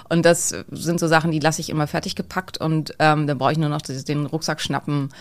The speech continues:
und bin ready to go. Und das hilft mir schon mal enorm, weil das Packen war auch immer ein riesen Stressfaktor. Egal,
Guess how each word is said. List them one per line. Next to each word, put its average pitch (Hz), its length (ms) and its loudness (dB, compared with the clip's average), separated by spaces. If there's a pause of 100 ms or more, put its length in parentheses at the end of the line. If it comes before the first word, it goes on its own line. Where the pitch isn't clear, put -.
(200)
und 160 220 0
bin 151 240 4
ready 139 300 2
to 151 140 -4
go. 131 320 2
Und 143 180 -2
das 135 220 -2
hilft 165 280 -2
mir 143 100 0
schon 147 120 -2
mal 135 100 0
enorm, 143 360 4
weil 147 100 4
das 147 140 -2
Packen - 280 -4
war 131 100 0
auch - 120 -6
immer 135 120 -4
ein 135 40 -2
riesen 139 200 -4
Stressfaktor. 220 520 0
Egal, 208 440 6